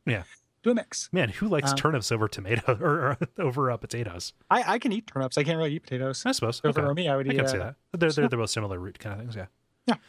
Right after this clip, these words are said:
Speaker 1: Um,
Speaker 2: Um,
Speaker 1: summer's
Speaker 2: yeah.
Speaker 1: pretty cool because, uh, t-, tomatoes and corn, you know, they take a really long time to grow. Like, you get a stalk up, um, but after you harvest it, they actually bring in, um, harvestables, uh, every couple of days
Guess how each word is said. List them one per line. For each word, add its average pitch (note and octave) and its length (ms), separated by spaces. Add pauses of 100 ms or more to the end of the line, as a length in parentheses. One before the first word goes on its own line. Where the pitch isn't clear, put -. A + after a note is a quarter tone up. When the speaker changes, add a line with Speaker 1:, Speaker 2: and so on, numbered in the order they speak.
(320)
Speaker 1:
Um, D3+ 440
Speaker 2:
Um, D3 80
Speaker 1:
summer's B3+ 260
Speaker 2:
yeah. A#3+ 60
Speaker 1:
pretty D#3+ 140
cool B2+ 180
because, B2+ 340
uh, A#2+ 340
t-, C#3+ 140
tomatoes D3 420
and A#2+ 80
corn, C3+ 480
you C3 120
know, A2+ 120
they A2+ 120
take G3 180
a C#3+ 40
really C3 120
long B2+ 160
time A#2+ 200
to G2 40
grow. B2 340
Like, G2 160
you A#2+ 80
get A2 140
a G2+ 40
stalk - 360
up, F2 240 (380)
um, A#2 180
but A#2 100
after B2+ 220
you A2+ 80
harvest F3 460
it, G#2 240
they A2+ 180
actually G#2+ 400 (100)
bring A#2+ 280
in, G#2+ 360
um, F#2+ 440
harvestables, G2+ 800 (340)
uh, G2+ 220
every G#2+ 240
couple G2+ 320
of F#2 60
days F#2 500